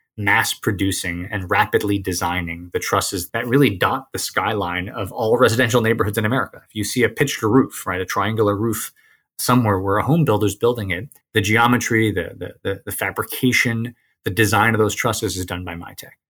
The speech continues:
So they're very invested in off-site fabrication. They're very invested in how do you change cities by enhancing the capacities of those building them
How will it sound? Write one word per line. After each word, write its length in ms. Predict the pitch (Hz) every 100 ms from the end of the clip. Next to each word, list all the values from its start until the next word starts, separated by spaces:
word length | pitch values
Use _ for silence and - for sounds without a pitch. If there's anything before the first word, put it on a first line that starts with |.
| -
So 100 | 120
they're 160 | 156
very 320 | 139 127 143 143
invested 460 | 120 98 95 139
in 100 | 113
off-site 640 | 139 107 107 - 117 120 151
fabrication. 720 | 131 135 151 156 240 - - _
They're 80 | 135
very 360 | 107 110 131 147
invested 520 | 113 120 139 - 95
in 80 | 90
how 300 | - 143 151
do 200 | 123 131
you 220 | 131 131
change 460 | - 131 127 104
cities 580 | - 127 113 110 - - -
by 420 | 120 110 104 104 - _
enhancing 840 | 131 113 - 135 143 - 113 104 -
the 80 |
capacities 800 | - - - - 135 - 113 101
of 100 | 92
those 180 | 104 101
building 420 | 95 110 110 95
them 280 | 85 85 92